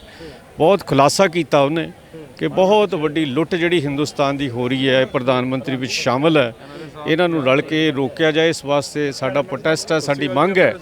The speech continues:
ਕਿ ਸੈਬੀ ਦੀ ਪ੍ਰਧਾਨ ਨੂੰ ਗ੍ਰਿਫਤਾਰ ਕੀਤਾ ਜਾਏ,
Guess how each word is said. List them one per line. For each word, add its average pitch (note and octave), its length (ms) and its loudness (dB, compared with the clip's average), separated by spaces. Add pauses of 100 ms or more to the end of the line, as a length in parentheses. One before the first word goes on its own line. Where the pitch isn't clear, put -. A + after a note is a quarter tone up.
(360)
ਕਿ E3 120 0
ਸੈਬੀ D3+ 380 0
ਦੀ E3+ 120 -2
ਪ੍ਰਧਾਨ C#3 440 -4
ਨੂੰ C#3+ 360 -4 (600)
ਗ੍ਰਿਫਤਾਰ C#3 400 2
ਕੀਤਾ D#3 380 -2
ਜਾਏ, D#3 380 -2